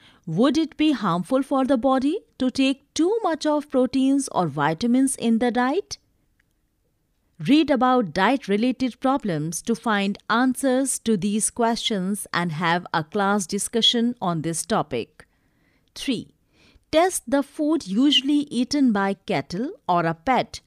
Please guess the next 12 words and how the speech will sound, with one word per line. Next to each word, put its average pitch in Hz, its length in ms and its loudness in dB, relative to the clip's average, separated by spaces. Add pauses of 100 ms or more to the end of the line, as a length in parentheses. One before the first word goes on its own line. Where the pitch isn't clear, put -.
(120)
to 269 120 -2
find 277 420 -2
out 165 480 0
which 269 360 -2
nutrients 269 720 0
are 165 220 -2
present 220 600 0
in 196 320 -4
animal 240 400 2
food. - 460 -6 (800)
Compare 190 640 0 (200)
results 254 640 0